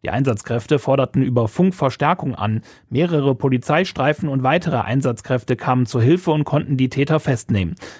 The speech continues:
Zwei der angegriffenen städtischen Mitarbeiter wurden zur Behandlung in die Uniklinik gebracht. Oberbürgermeister Stefan Keller und Polizeipräsident Norbert Wessler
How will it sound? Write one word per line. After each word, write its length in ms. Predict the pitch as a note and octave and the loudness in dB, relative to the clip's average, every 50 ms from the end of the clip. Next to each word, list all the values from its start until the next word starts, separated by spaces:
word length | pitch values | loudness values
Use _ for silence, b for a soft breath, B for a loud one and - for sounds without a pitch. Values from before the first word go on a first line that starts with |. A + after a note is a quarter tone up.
| B B | B B
Zwei 320 | _ - - C3+ F3+ G3+ | _ -2 2 4 4 4
der 160 | D#3 C3 A2+ G2 | 2 2 0 0
angegriffenen 680 | A2 C#3+ C#3 C3+ C3+ C#3+ C3 B2 - - A#2+ A2+ A#2 | 0 0 0 0 0 0 -2 -2 0 0 0 0 0
städtischen 460 | - - B2+ B2 - C#3+ - - C3 | 0 0 -2 -2 -2 -4 -2 2 2
Mitarbeiter 640 | D3+ - - C#3+ B2+ A#2 A#2 C#3 D#3 E3+ F3 D#3 C#3 | 2 2 2 0 0 2 2 0 2 2 0 0 0
wurden 220 | C3 B2+ C3 C3 | 0 0 0 -2
zur 160 | - - C3 | -2 -2 0
Behandlung 360 | B2 A2 G#2+ C3+ C3+ - B2+ B2+ | 0 2 2 0 0 0 -2 0
in 120 | B2 C3+ | 0 0
die 80 | C#3 D3 | 0 2
Uniklinik 540 | C3+ C#3 C3+ A#2+ - - G#2+ G#2 G2+ F#2+ | 4 4 2 2 0 0 0 0 0 0
gebracht. 580 | - G2+ F2+ F2+ D#2+ D#2+ - - - - - - - | -2 -4 -4 -4 -4 -6 -6 -10 -18 -20 -20 -20 -14
Oberbürgermeister 760 | F2 F2 F#2+ F#2+ G2 G2+ G#2+ G#2+ G#2 G2+ G#2+ G#2+ - A2+ G#2 | -8 -6 -4 -2 -2 0 0 0 0 0 0 0 -2 -2 -4
Stefan 340 | - - B2 - - A#2 A2+ | -2 -2 -2 -2 0 -2 -2
Keller 360 | A2 D3+ C#3+ D3+ E3+ F#3 - | 0 2 2 4 4 2 2
und 120 | - D3+ C3+ | 0 -2 -2
Polizeipräsident 880 | - C#3+ C3+ C3 B2+ - D3+ C#3 - - D3+ C3+ B2+ B2+ C3 B2+ G2 | 0 0 0 0 0 0 -2 -2 0 0 -2 0 0 2 0 0 0
Norbert 320 | G#2 A#2 A#2 A#2 A2 A#2 - | -2 -2 0 0 -2 -2 0
Wessler 420 | - D3+ - - D3+ C#3+ D3 F3+ | -2 -2 0 0 0 0 0 0